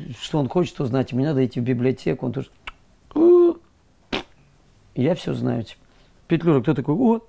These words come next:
мне не нравится». «Ой, круто, а я не знал, что». И так всё, одна секунда. А мы там, м, м, до, когда дойдешь до библиотеки, меня лень, а пока запишешься, я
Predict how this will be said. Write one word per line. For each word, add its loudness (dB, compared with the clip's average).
мне 4
не 4
нравится». -2
«Ой, 4
круто, -2
а 2
я 4
не 0
знал, -4
что». -14
И -4
так -2
всё, 0
одна 0
секунда. -6
А -2
мы 2
там, -2
м, -2
м, -2
до, 2
когда -2
дойдешь 0
до 0
библиотеки, 0
меня 2
лень, 2
а 0
пока -2
запишешься, -2
я 2